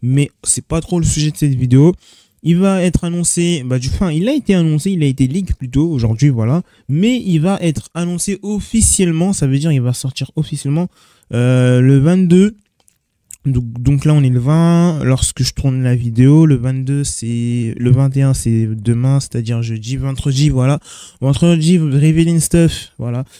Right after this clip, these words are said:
du, euh, Festival P trois, les gars, donc la dernière partie du festival.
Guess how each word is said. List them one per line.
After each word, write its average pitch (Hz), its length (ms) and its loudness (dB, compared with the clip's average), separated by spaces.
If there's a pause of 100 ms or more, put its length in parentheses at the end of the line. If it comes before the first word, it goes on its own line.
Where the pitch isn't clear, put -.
(120)
du, 135 380 -2 (120)
euh, 117 920 -2
Festival 127 540 -2
P 127 160 -8
trois, 143 260 -2
les 139 120 -2
gars, 131 120 -2
donc 117 160 -4
la 110 100 -10
dernière 117 300 -8
partie 123 280 -8
du 113 100 -2
festival. 120 500 -2